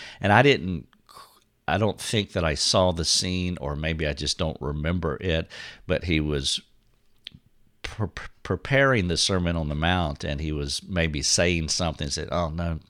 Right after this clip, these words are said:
<laughs> that's not right. Let's do this," and let's, you know, something like that. Uh, he was writing, he was crafting his sermon. And they said, "Well, Jesus just would not do that because he is Jesus." And, well,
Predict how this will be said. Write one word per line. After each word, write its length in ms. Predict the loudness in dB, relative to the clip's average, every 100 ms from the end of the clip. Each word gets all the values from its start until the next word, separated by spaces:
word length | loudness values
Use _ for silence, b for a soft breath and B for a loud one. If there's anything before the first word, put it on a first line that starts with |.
| _
<laughs> 320 | -8 -8 -8 -8
that's 220 | -6 -4
not 160 | -6
right. 220 | -6 -6 -8 B B B B
Let's 160 | -4 -2
do 160 | -2
this," 380 | 0 0 0 -4
and 100 | -6
let's, 240 | -6 -6
you 60 | -4
know, 80 | -2
something 400 | 0 0 0 -2
like 280 | 0 -4 -4
that. 340 | 0 0 -2 B B B B B
Uh, 160 | 0 2
he 200 | 4 4
was 400 | 4 4 2 -4 -12 -14
writing, 480 | 0 6 8 8 4
he 120 | 2
was 160 | 2 2
crafting 760 | -2 0 2 2 0 -2 0
his 220 | 2 0 0
sermon. 760 | 0 0 2 0 0 -6 -14 -20 b b b b b b b b
And 140 | 2
they 60 | 2
said, 160 | 4
"Well, 80 | 4
Jesus 460 | 4 4 4 4 2
just 260 | 2 0
would 240 | 0 0 2
not 320 | 0 0 2
do 180 | 4 4
that 280 | 4 0 -2
because 400 | -6 -2 -2 0
he 180 | 0 0
is 160 | -2
Jesus." 720 | -4 0 2 2 2 -2 -2
And, 200 | -2 -2 -6 B B B B
well, 360 | 2 4 4